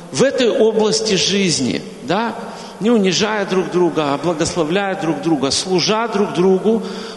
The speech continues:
вот в этой части – жизни. Потому что через это тоже достигается согласие, полнота, насыщение. Обычно слово удовлетворение я специально использую. Насыщение,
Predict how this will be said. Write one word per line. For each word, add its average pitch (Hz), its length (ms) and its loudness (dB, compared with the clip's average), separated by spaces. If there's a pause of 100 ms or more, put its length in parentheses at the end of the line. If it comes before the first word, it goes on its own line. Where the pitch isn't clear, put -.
вот - 180 -2
в 156 80 0
этой 208 300 2
части – 156 680 -2 (840)
жизни. 131 460 0
Потому 185 300 0
что 180 180 0
через 196 420 0
это 247 360 0 (460)
тоже 220 380 2 (260)
достигается 180 880 0 (180)
согласие, 180 840 0 (320)
полнота, 165 840 0 (880)
насыщение. 196 1040 0 (1700)
Обычно 165 400 -2
слово 156 320 2
удовлетворение 156 800 2
я 139 100 0
специально 143 560 0
использую. 127 540 0
Насыщение, 170 1000 0